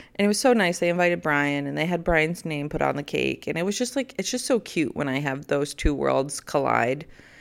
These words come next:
You know what I mean? Like, they're just so welcoming people.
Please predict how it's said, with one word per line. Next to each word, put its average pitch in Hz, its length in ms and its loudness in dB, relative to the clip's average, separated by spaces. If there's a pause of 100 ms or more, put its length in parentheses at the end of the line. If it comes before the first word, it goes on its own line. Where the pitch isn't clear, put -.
(160)
You 208 120 2
know 202 80 4
what 196 80 4
I 190 100 2
mean? 185 280 0 (1000)
Like, 170 220 2
they're 170 100 6
just 175 220 -2
so 160 160 6
welcoming 143 460 0
people. 151 280 -2